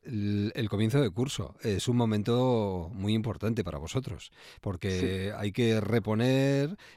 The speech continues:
Speaker 1: y hay que pensar ya, pues eso, en el comienzo de, de un nuevo curso, con nuevo material, también, hombre, de, de estreno, nueva ropa. ¿Se está notando o todavía no demasiado, Josep?
Speaker 2: La, justo, eh,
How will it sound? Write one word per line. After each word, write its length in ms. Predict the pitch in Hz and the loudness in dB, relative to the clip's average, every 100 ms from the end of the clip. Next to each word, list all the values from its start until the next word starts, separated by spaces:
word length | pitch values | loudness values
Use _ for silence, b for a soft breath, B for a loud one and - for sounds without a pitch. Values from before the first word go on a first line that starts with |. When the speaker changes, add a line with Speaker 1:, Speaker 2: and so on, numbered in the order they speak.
| - | 0
Speaker 1:
y 80 | 110 | 2
hay 140 | 110 | 4
que 100 | 127 | 2
pensar 440 | 113 107 123 117 | 2 2 0 0
ya, 200 | 110 113 | 2 0
pues 160 | 147 117 | 0 -2
eso, 180 | 127 156 | -2 0
en 60 | |
el 140 | 104 87 | -2 -2
comienzo 540 | 87 113 127 127 113 | -2 0 0 0 -2
de, 420 | 104 98 95 90 98 - | -2 -2 -4 -6 -10 -10
de 720 | 107 95 92 92 98 95 98 | -6 -4 -4 -4 -4 -6 -6
un 220 | - 120 123 | -2 2 4
nuevo 280 | 127 123 | 4 4
curso, 680 | 104 139 139 165 156 165 180 B B - | 4 2 2 2 4 2 0 B B -4
con 340 | 113 107 110 | 0 2 4
nuevo 260 | 120 120 123 | 4 6 4
material, 840 | 123 120 117 123 127 131 131 131 | 4 2 0 2 2 0 0 -2
también, 640 | 123 101 120 120 120 123 - | -2 0 2 2 0 -2 -6
hombre, 380 | 143 120 95 107 | -6 -6 -8 -10
de, 240 | 135 151 - | -10 -12 -10
de 160 | 147 98 | -6 -6
estreno, 840 | - 131 131 127 127 123 127 123 | 2 8 8 8 6 6 6 6
nueva 240 | 123 113 | 6 4
ropa. 640 | 101 135 131 117 120 120 123 | 4 4 4 2 0 -2 -2
¿Se 140 | 127 | -2
está 160 | 117 147 | 2 4
notando 520 | 151 147 165 190 175 | 4 4 2 2 2
o 240 | 113 110 107 | 0 -2 -2
todavía 520 | - 131 127 151 151 | 0 0 2 2 4
no 120 | 139 | 4
demasiado, 680 | 123 110 95 82 76 85 92 110 | 2 0 -2 -8 -10 -12 -8 -4
Josep? 260 | 113 113 B B B B _ _ 190 | -2 -2 B B B B _ _ 2
Speaker 2:
La, 220 | 165 143 | 4 4
justo, 540 | - 180 - 214 214 - | 0 -2 2 4 4 0
eh, 340 | - - - | -10 -10 -10